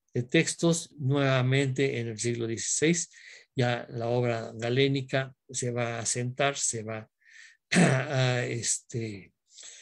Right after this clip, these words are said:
a fijar para ya no hacer modificaciones, y es la que se ha estudiado y la que se ha manejado.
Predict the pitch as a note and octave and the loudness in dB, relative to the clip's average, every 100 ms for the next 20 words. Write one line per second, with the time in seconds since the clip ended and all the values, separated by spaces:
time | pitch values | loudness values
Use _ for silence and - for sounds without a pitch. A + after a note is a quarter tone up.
0 | - _ - - C3 B2 - C3 - D3 | -20 _ -20 -8 -2 -2 0 -2 2 2
1 | D3+ - - _ _ _ - B2+ C3 B2 | 2 -2 -18 _ _ _ -4 0 2 0
2 | A#2+ A2+ A#2 A#2+ B2 A#2+ - A#2+ A#2 A#2 | 0 -2 -2 -4 -4 -2 -2 -2 -4 -6
3 | A2 C3 C3+ C3 E3+ D#3+ F3 - - - | -6 -8 -6 0 2 2 0 -2 -12 -20
4 | - - D#3 C#3 D3 C3 A#2+ C3+ B2 C#3 | -14 0 2 4 0 -4 -2 0 0 -2
5 | A2+ A#2+ A2+ A2+ B2+ C#3 A2+ A2+ _ - | -2 0 0 -2 -2 -4 -6 -8 _ -6
6 | B2 - A2+ A2+ - A#2 G2+ F#2+ G#2+ - | -4 -2 -4 -6 -12 -12 -10 -10 -10 -12
7 | - | -16